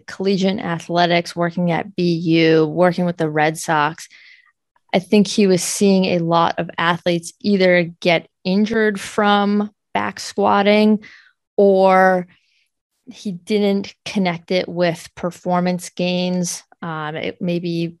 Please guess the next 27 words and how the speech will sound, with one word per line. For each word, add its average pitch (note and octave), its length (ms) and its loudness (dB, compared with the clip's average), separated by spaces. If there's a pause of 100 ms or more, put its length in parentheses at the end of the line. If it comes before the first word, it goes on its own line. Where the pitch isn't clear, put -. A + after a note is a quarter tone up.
people F3 280 -4
pushing F3+ 440 -2
it E3+ 240 -2
too G3+ 260 4
much. F3 520 2 (380)
So F3+ 500 4 (240)
he A3+ 260 0
kind G3 300 0
of, F3 120 -2
I F3+ 120 0
think, F3 260 -6
swung F#3 540 2
the E3+ 80 2
pendulum F3 640 -2
to E3+ 120 -12
the E3+ 160 -2
other E3+ 220 -2
side E3 540 0
of D#3+ 280 -2 (540)
never F3 800 4 (100)
bilateral D#3+ 800 -4
squat, D3+ 580 -6 (480)
only G3+ 460 6
single E3 680 -2
leg, D3+ 380 -4 (480)
um, C#3+ 520 -6 (380)
training. E3 640 4